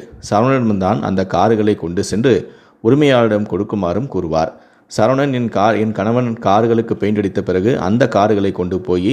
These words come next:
உரிமையாளரிடம் கொடுத்து விடுவார். அப்படி சரவணன் கார்களை எடுத்து செல்லும் போதெல்லாம்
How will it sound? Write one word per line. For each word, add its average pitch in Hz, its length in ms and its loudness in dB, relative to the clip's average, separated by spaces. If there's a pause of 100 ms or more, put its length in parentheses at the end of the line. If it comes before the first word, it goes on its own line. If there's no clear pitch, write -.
(120)
உரிமையாளரிடம் 117 560 2
கொடுத்து - 280 -6
விடுவார். 78 340 -2 (520)
அப்படி 123 360 0
சரவணன் 143 560 0
கார்களை 120 460 2
எடுத்து 104 280 -2
செல்லும் 98 320 -6
போதெல்லாம் 92 480 0